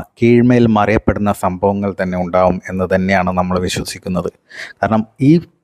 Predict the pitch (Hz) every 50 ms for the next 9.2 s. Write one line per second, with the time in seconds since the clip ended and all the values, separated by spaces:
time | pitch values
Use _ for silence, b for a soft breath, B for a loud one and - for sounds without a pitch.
0 | _ - 123 123 123 120 - - 156 139 135 127 123 120 113 113 110 104 110 113
1 | 113 107 - 104 101 101 - - 101 101 98 104 101 98 98 110 107 110 107 104
2 | 104 101 - - 107 101 101 101 104 101 101 104 101 104 104 98 95 95 92 95
3 | 95 90 - 92 - B B B B B B _ - 101 98 107 104 - - _
4 | _ - 123 95 92 98 98 104 107 110 - - 110 104 101 98 98 101 101 95
5 | 95 95 90 - - 95 92 101 98 104 - - 104 98 98 101 104 110 110 110
6 | 107 107 104 95 90 90 - - 98 98 101 98 95 - 98 92 92 95 87 98
7 | 98 - - - 90 87 80 - 104 95 98 101 98 110 107 98 98 92 98 90
8 | - - 95 90 92 92 95 92 - 90 95 95 95 98 95 98 98 95 95 95
9 | 92 90 95 95